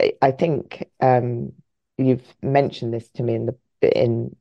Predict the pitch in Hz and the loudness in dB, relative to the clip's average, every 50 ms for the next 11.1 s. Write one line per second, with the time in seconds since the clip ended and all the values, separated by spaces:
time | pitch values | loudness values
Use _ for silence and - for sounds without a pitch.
0 | - - - 123 127 - - - 135 127 120 - - 123 117 107 - - - 131 | -8 -2 -2 -2 -2 -2 -2 0 2 2 2 0 -6 -8 -8 -8 -6 -2 0 2
1 | 127 120 110 - - - 147 - - - - 135 131 - - 127 117 110 110 - | 2 2 0 -4 -6 -10 -6 -6 -6 -2 -2 -2 -2 -2 -4 -4 -4 -4 -6 -8
2 | _ _ - - - _ _ - 123 131 127 - - - - _ - 139 135 120 | _ _ -20 -20 -20 _ _ 2 4 4 4 2 0 -4 -2 _ 4 6 6 6
3 | - 139 156 151 147 147 139 139 131 - - 147 143 139 131 120 120 113 110 113 | 8 8 6 8 8 6 4 2 0 -4 -2 0 2 2 0 -2 -4 -6 -6 -6
4 | 120 - - - 127 123 113 - - - - 131 127 - - 131 123 120 113 117 | -8 -8 -4 -2 0 0 0 0 -2 -2 -2 -2 -2 -2 -6 -4 -4 -4 -4 -6
5 | - - 120 120 - - - - - - - - - _ _ _ _ - - - | -2 0 0 0 0 -2 -4 -4 -4 -6 -10 -20 -20 _ _ _ _ -20 -20 -20
6 | - - _ - - 135 131 131 135 131 127 127 - - - 135 131 117 113 123 | -20 -16 _ -2 2 2 2 2 2 0 -2 -4 -4 0 2 4 4 4 2 0
7 | 120 - 139 139 143 143 147 156 139 135 127 131 127 127 127 131 - - 131 127 | 0 2 2 2 2 2 -2 -6 -6 -4 -4 -4 -4 -4 -6 -6 0 2 2 4
8 | 123 131 127 123 123 120 123 123 120 - - 139 131 - - - - 127 127 - | 4 4 2 2 2 0 0 -2 -2 -2 -2 -2 -4 -4 -4 -6 -8 -10 -6 -2
9 | 147 139 - - _ - _ - - - 180 202 220 233 226 - - _ _ _ | -2 -2 -2 -4 _ -20 _ 0 4 6 8 8 8 6 4 -2 -14 _ _ _
10 | _ - 180 180 190 196 202 196 - 185 196 190 180 175 170 160 156 156 151 156 | _ 2 4 6 6 6 4 4 2 2 4 4 4 4 4 4 2 2 0 -2
11 | 156 | -4